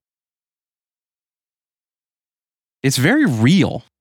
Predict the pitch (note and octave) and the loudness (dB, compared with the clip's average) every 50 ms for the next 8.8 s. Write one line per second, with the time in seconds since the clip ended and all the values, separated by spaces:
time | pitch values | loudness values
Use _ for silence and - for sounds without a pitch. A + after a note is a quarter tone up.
0 | _ _ _ B2+ B2+ C3 B2+ G#2+ G2 F#2+ F#2+ G#2 G2 G2 F#2+ - - A#2+ A2 G#2+ | _ _ _ -2 0 2 2 2 2 2 2 2 0 0 -2 -2 -2 0 0 0
1 | G#2 G2+ A#2 A#2 A2 A#2 A#2+ A2+ - - D#3+ F#3 - D#3 A#2+ - - C3 C3+ C3 | 0 0 -2 -2 0 0 -2 -2 -2 0 -2 0 0 0 0 0 2 0 0 0
2 | - A#2+ G#2+ G#2 G2+ - - A2 G#2 G2+ G2+ G2 F2+ - _ - A2 G2+ G2 - | 0 -2 -2 -2 -2 -2 -2 0 0 0 0 0 -2 -4 _ -6 -4 -4 -2 -2
3 | - - - - A2+ A2 G#2 A#2 A#2 A2 G#2 G#2+ A2+ G#2+ G#2 G#2 G2+ G2 F#2+ - | -2 -2 0 0 0 0 0 0 0 2 2 2 2 2 2 2 2 0 0 -2
4 | - - _ _ _ _ _ _ _ _ _ _ A2+ A2+ A2+ A2+ G#2 G#2+ A2+ - | -4 -8 _ _ _ _ _ _ _ _ _ _ -2 0 0 0 -2 -4 -8 -12
5 | - - B2+ A2 A2 A2+ A#2 B2+ C#3 D3+ C#3+ A#2 A2 G#2+ - - A2 G#2 G2+ G2 | -8 -6 -4 -2 0 0 2 2 2 2 2 2 2 0 0 0 0 0 0 -2
6 | - _ _ _ _ - G#2 G2+ G2+ G2 G2 G2 G2 G2 F#2+ - _ _ _ _ | -4 _ _ _ _ -2 0 2 2 2 0 0 -2 -4 -6 -10 _ _ _ _
7 | _ _ _ _ _ _ _ _ _ _ _ _ _ _ _ _ - B2+ A#2+ A2+ | _ _ _ _ _ _ _ _ _ _ _ _ _ _ _ _ -2 0 2 2
8 | A#2 B2 C3+ C3 A#2 G#2 F#2+ F#2+ B2 D3 D#3+ A#2+ G2+ F#2 - - | 2 2 4 2 2 2 2 2 2 2 2 0 0 -2 -4 -6